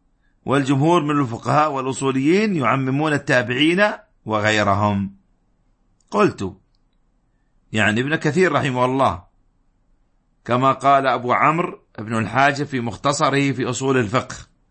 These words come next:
هذا المختصر اسمه منتهى الوصول، منتهى الوصول، قال ابن كثير: "كما قال أبو عمرو بن الحاجب في مختصره في أصول الفقه، المرسل قول غير الصحابي،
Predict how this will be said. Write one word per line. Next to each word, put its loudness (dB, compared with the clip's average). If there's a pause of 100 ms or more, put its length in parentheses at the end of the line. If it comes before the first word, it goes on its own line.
(1300)
هذا -2
المختصر -2
اسمه -4
منتهى -2
الوصول، 0 (920)
منتهى 0
الوصول، -4 (1300)
قال 2 (340)
ابن -8
كثير: 0 (220)
"كما -2
قال 0
أبو -4
عمرو -2
بن -6
الحاجب -2
في -8
مختصره -4
في -4
أصول -4
الفقه، -4 (500)
المرسل 0
قول 0
غير 2
الصحابي، -2